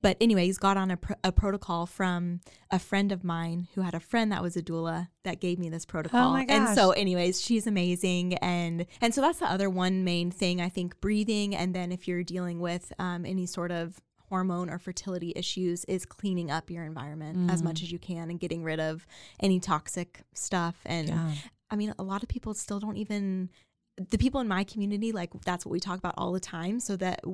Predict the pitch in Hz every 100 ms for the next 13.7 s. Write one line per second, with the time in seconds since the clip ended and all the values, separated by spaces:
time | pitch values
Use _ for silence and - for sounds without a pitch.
0 | - 214 214 196 180 196 202 185 196 196
1 | 170 165 - - 247 226 233 240 233 -
2 | 208 214 202 - 214 185 175 185 196 190
3 | 190 196 185 180 180 180 185 180 180 175
4 | - - - _ 196 185 - 208 190 170
5 | 175 180 175 175 175 190 175 170 180 -
6 | _ - - 208 - 214 202 190 202 196
7 | 202 196 190 190 185 196 220 294 175 76
8 | 190 - - 180 185 180 160 170 165 147
9 | - - 185 202 220 196 180 170 156 151
10 | 143 135 139 185 285 - - 165 - 185
11 | 165 151 156 156 143 139 - 175 190 -
12 | - 190 180 170 160 175 320 285 254 247
13 | 175 196 165 165 160 147 147